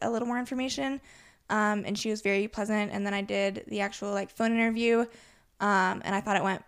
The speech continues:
pretty well, and I was getting good vibes, and, like, basically at the end of the phone call,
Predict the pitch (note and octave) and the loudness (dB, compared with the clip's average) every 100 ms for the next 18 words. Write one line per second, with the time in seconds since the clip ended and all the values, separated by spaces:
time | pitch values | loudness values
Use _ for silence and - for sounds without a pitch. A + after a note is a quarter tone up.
0 | - A3 G3 F#3 F3+ F#3+ - G#3 G3 G#3 | -4 -2 4 6 6 4 2 -2 -2 -2
1 | G3+ G3+ G3+ G3 G3 G3 G3+ G#3 A3 E4+ | -2 -2 0 2 2 2 0 -2 0 0
2 | E4+ F4+ D4+ A#3 A#3 A#3 G#3 G#3 A#3 A#3+ | 2 2 2 2 0 2 2 2 2 4
3 | B3 | 4